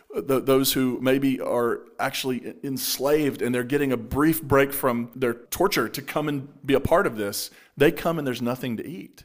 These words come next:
and you're humiliating them. And he actually says to them, "You have homes to eat and get drunk in. The point of this is not for you to eat and drink. The point of this is for us to eat and drink. The point of this is for us to share a radically inclusive meal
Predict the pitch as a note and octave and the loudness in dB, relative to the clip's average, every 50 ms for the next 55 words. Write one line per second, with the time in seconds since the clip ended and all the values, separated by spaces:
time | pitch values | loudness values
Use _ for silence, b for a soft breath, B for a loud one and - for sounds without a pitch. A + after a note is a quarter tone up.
0 | _ _ - D#3+ C#3 C3 B2+ - C#3+ B2 A#2+ C3+ G3 A#3+ G#3+ D3+ F#2+ F#2 F2+ F#2 | _ _ -4 -2 -2 -2 -2 -4 -4 -2 -2 -2 -2 -4 -6 -6 -8 -8 -10 -12
1 | F2+ F2 - - - - - C3+ - - D3 D#3 F3 F#3 - - E3+ - - - | -12 -14 -14 -16 -16 -18 -20 -20 -10 -6 -2 -2 -2 -2 -2 -4 -4 -4 -2 -2
2 | F#3 F3+ - B2+ B2+ A2 A2 C3 D#3+ F3+ F#3 E3 - F3 F3+ F#3+ F#3+ F3+ - D#3 | -2 -2 -4 -6 -6 -4 -4 -2 -2 -2 -4 -2 -2 -2 -2 0 -2 -4 -4 -4
3 | C3 B2+ C3+ C3 - B2+ A#2+ A2+ - A#2 A#2 A#2 A2 - G#2 G2 F2+ E2+ F2 - | -2 -2 -2 -4 -4 -2 -4 -2 -2 -2 -4 -4 -4 -6 -6 -6 -8 -10 -14 -16
4 | _ _ - C#3 - F#3 F#3 F3+ E3 E3 F3 F3 - D3+ C3 C#3+ C#3+ D#3 F#3+ - | _ _ -10 -6 -4 -2 -2 0 0 0 0 0 0 -2 -2 0 2 2 0 0
5 | - - D3 C3 C3+ C3+ C3+ C3 - - C#3+ D3 B2+ - A#2 B2 B2 B2+ D#3+ F#3 | -2 -4 -4 -2 0 -2 -2 -2 -4 -6 -6 -8 -6 -6 -6 -6 -6 -6 -6 -6
6 | B2 - G#2+ A#2+ - - C#3+ C#3+ C3 C#3+ D3 - B2 - - A#2+ - - - D3+ | -8 -10 -10 -10 -8 -6 -6 -6 -6 -8 -8 -8 -8 -6 -6 -6 -6 -4 -4 -4
7 | D3+ - - - - - - - _ _ - - G2 G2+ - - F2+ F#2 - - | -4 -6 -8 -12 -12 -12 -12 -16 _ _ -12 -10 -10 -10 -10 -10 -12 -12 -14 -16
8 | - G2 - C3 B2+ B2 A#2+ - - A2 - - - - - - A#2+ A#2+ - - | -8 -6 -4 -4 -4 -6 -6 -8 -8 -8 -8 -8 -8 -6 -2 -2 -2 -2 -2 -6
9 | - G#2+ - - - B2+ A#2+ A#2 A2+ A2+ G#2+ G#2 G2 B B B B B B B | -6 -4 -4 -4 -2 -2 0 0 0 -2 -4 -6 -8 B B B B B B B
10 | B B - A2+ G#2+ G2+ G2+ G#2 G#2 A2 A#2 B2 B2+ C3 B2+ - C3 B2+ A#2+ - | B B -4 -2 0 0 0 0 2 2 2 2 2 0 -2 -4 -4 -4 -2 -2
11 | A2+ A2 G2+ - - - A2 G#2+ G2+ - - G#2 G2+ G2 G2+ G#2 G2+ G2+ F2 D#2+ | -4 -6 -6 -8 -6 -4 -2 -2 -2 -2 -4 -4 -4 -4 -4 -2 -4 -4 -6 -8
12 | G2+ - C3+ | -10 -12 -16